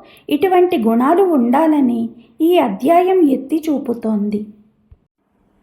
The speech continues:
కఠోపనిషత్. రత్నాకరుడు తన శిష్యులతో,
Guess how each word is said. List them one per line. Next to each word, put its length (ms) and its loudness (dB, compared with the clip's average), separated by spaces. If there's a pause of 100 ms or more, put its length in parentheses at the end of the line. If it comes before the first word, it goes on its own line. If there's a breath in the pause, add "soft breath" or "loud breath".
(800)
కఠోపనిషత్. 1080 -2 (840)
రత్నాకరుడు 1080 0 (340)
తన 100 2
శిష్యులతో, 880 -2